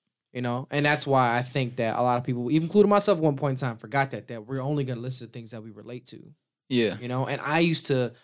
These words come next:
Speaker 1: look at things a certain way, but not understand the deeper message behind it. Like, to my understanding, you listen to Future more than me, but there's a lot of pain in his music from what I've heard.
Speaker 2: Hell yeah.
Speaker 1: And even if you look at someone like N B A Youngboy,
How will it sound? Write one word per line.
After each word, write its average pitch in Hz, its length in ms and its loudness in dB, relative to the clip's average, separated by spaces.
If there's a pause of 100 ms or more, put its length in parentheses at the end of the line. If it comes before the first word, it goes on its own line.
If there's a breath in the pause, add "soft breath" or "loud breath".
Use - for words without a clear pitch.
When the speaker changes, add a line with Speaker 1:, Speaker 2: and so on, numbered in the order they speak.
(560 soft breath)
Speaker 1:
look 156 180 2
at 147 80 0
things 156 200 4
a 147 40 4
certain 165 280 6
way, 180 160 4
but 127 120 0
not 131 180 0
understand 135 460 0
the 120 40 -2
deeper 120 200 -4
message 135 320 -2
behind 117 340 -10
it. 107 40 -20
Like, 113 380 -12 (560)
to 165 100 -2
my 170 140 4
understanding, 143 640 2
you 147 300 -2
listen 123 220 -2
to 120 60 -6
Future 123 240 -2
more 123 160 0
than 110 120 -4
me, 160 160 2
but 117 300 -4 (280)
there's 143 160 -2
a - 20 4
lot 143 100 4
of - 80 -4
pain 180 220 0
in 135 80 0
his 113 160 -6
music 107 260 -8
from 113 140 -18
what 107 100 -10
I've 101 120 -12
heard. 120 260 -14 (160)
Speaker 2:
Hell 127 260 -2
yeah. 135 320 -2
Speaker 1:
And 147 140 0
even 151 180 2
if 135 140 -4
you 147 60 -2
look 143 160 -2
at 131 60 -4
someone 131 280 -4
like 123 140 -8
N 131 100 -4
B 123 140 -6
A 113 100 -4
Youngboy, 147 440 -4